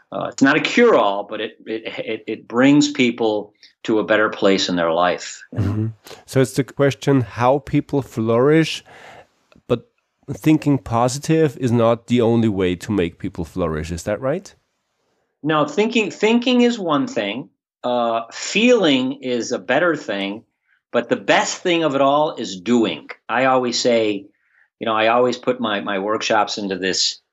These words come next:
Speaker 1: thinking, thinking, feeling, doing. Tun. It's not about positive denken, it's about positive tun.
Speaker 2: Mm-hmm.
Speaker 1: So, uh, activities, uh, um, the personal activities that we can do.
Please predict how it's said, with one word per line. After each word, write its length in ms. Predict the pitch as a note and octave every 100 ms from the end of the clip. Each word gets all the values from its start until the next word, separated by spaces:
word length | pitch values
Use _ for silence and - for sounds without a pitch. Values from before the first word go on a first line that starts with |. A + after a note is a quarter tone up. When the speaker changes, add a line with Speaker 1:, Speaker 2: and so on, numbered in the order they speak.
| -
Speaker 1:
thinking, 760 | - D3 - E3+ E3+ G3 G3+ - _ _ _
thinking, 640 | C#3+ E3 D3+ F#3 F#3 F3+ F3+ _ _ -
feeling, 800 | - D3 D3+ D3 D3 D3 C#3 C#3 _ _ F#2
doing. 500 | B2+ B2+ F#2+ C#2+ - _ _ _ _ _ _ _ _ -
Tun. 480 | - G3+ A#2+ D2+ - _
It's 160 | - -
not 200 | C#3+ F3
about 320 | E3+ D3+ -
positive 640 | - C#3+ C3+ B2+ C3 G2+
denken, 560 | A#2+ C3 D3+ F3+ F#3 -
it's 140 | C3+ A#2
about 280 | G#2+ G2+
positive 540 | - B2 A#2+ A#2+ A#2 -
tun. 480 | - D#3 A#2+ D#2 - _ _ _
Speaker 2:
Mm-hmm. 340 | G#2 F2 F#2 G2+
Speaker 1:
So, 540 | C3+ B2+ B2 B2 - _ _ _ _ _ -
uh, 360 | A2+ A2 A2 A2+ C#3+
activities, 840 | C#3 - F#3+ E3+ - G#2+ E2+ -
uh, 560 | A2 G#2 G2+ G2 F#2+ G#2+ -
um, 540 | G2 F#2+ F#2 F2 F2 _
the 80 | -
personal 720 | F#2+ - F3 F#3+ F#3+ F3 E3
activities 840 | D3 - - D#3 D3+ - G2+ D#2+ F#2+
that 140 | E2
we 140 | G2
can 240 | E2+ F#2+ F2
do. 260 | F#2 D2+